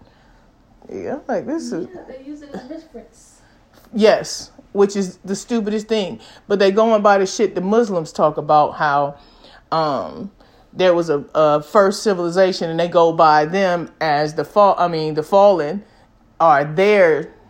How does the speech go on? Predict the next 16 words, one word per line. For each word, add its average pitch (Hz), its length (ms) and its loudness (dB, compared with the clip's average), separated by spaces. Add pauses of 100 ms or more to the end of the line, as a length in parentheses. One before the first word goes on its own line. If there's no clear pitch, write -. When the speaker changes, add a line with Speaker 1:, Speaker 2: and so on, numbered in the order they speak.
(180)
Speaker 1:
or 156 140 0
they 170 260 2
are 160 160 4
connected 151 560 -4
to 190 160 -6
the 123 80 -12
fallen, 180 580 0 (600)
and 143 540 -2 (400)
Adam 180 440 4
is 160 160 0
a 143 40 -2
new 196 280 0
group, 175 240 -4
group 175 240 -6
of 139 100 -12
folks, - 460 0